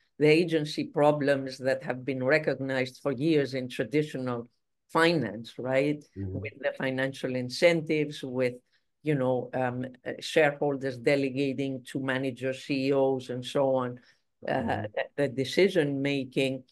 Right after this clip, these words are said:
Speaker 1: what are the conflicts of interest, and how can regulation, especially in public markets, correct these? And we know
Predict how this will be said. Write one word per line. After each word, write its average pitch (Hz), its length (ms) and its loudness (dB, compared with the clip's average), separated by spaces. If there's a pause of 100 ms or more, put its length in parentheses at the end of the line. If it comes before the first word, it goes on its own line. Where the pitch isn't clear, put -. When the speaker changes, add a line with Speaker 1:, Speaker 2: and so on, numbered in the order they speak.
(240)
Speaker 1:
what 143 300 -2
are 135 140 4
the 127 120 2
conflicts 185 600 0
of 147 140 0
interest, 139 600 0
and 123 260 -4
how 135 240 0 (120)
can 131 360 -6 (100)
regulation, 139 1040 2
especially 131 560 -4
in 123 160 -8 (260)
public 147 400 2
markets, 139 480 -2
correct 185 380 4
these? 156 240 2
And 147 180 2
we 147 180 2
know 160 280 6